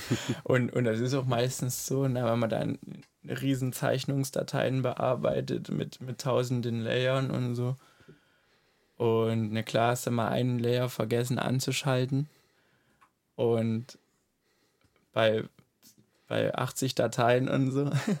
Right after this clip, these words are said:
<laughs> Und dann hast du mal was vergessen. Und da frage ich halt nach, ne, „Marcel, hast du mal drüber geguckt? Wie sah es aus? Hat da alles gepasst?“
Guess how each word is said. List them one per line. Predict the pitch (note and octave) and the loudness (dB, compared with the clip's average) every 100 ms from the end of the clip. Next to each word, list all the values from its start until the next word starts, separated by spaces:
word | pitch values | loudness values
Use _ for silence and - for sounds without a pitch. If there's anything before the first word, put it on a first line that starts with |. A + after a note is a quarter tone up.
| - | -6
<laughs> | - - - - | -20 -20 -20 -4
Und | - A#2 | 0 2
dann | G#2+ | 2
hast | A#2+ B2 - | 2 0 0
du | |
mal | B2 | -2
was | A#2+ B2 | -2 -2
vergessen. | - A#2 A2+ B2+ | -2 0 0 0
Und | B2+ | 0
da | A#2+ | -2
frage | - B2+ C#3 | 0 2 2
ich | D#3 | 0
halt | C#3+ | -2
nach, | D3 C#3 C3+ | 0 -2 -2
ne, | B2 B2+ - - _ _ _ | 0 0 -2 -8 _ _ _
„Marcel, | C3+ C3 B2+ B2+ | -6 0 2 2
hast | B2+ - | 2 2
du | C#3 | 2
mal | B2 | 2
drüber | A#2 - D3 D3+ | 2 0 2 2
geguckt? | C#3 - D3 C#3 C3+ | -2 0 0 0 -2
Wie | |
sah | B2+ B2+ | 2 2
es | C3 | 0
aus? | - B2+ C3+ | -2 -2 0
Hat | C3 | 0
da | B2 | 0
alles | C3 B2+ - | 0 -2 -2
gepasst?“ | - - B2+ B2+ - | -6 -2 -2 -2 -8